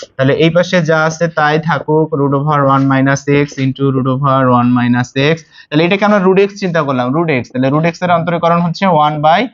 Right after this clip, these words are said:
two root x, কিন্তু এইটা তো এক্স না, এটা তো এক্স না। তাহলে এটা অন্তরীকরণ করলে কি আসবে? ওয়ান এর অন্তরীকরণ শূন্য, আর এটা অন্তরীকরণ করলে, এক্স এর অন্তরীকরণ ওয়ান, সামনে মাইনাস আছে,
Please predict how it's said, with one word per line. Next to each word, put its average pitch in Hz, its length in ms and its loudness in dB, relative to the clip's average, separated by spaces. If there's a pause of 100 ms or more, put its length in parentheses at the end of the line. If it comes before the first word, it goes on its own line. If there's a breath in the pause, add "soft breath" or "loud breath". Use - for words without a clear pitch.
(240 soft breath)
two 214 160 -4
root 170 160 0 (120)
x, - 20 -18 (100)
কিন্তু 185 200 -2
এইটা 214 260 2
তো 226 120 -2 (120)
এক্স 180 300 0
না, 131 320 4
এটা 127 200 -6
তো 160 120 -6
এক্স 147 240 -4
না। 185 80 -4
তাহলে 170 200 -4
এটা 151 120 -2
অন্তরীকরণ 147 480 -2
করলে 147 180 0
কি 151 160 -2
আসবে? 160 300 0 (300 loud breath)
ওয়ান 139 180 0
এর 156 80 2
অন্তরীকরণ 151 500 -2
শূন্য, 160 300 -4
আর 180 180 2
এটা 135 400 2
অন্তরীকরণ 127 500 0
করলে, 135 180 -2
এক্স 131 140 -8
এর 147 60 0
অন্তরীকরণ 147 380 0
ওয়ান, 190 200 2
সামনে 127 260 -4
মাইনাস 120 300 -2
আছে, 131 200 -4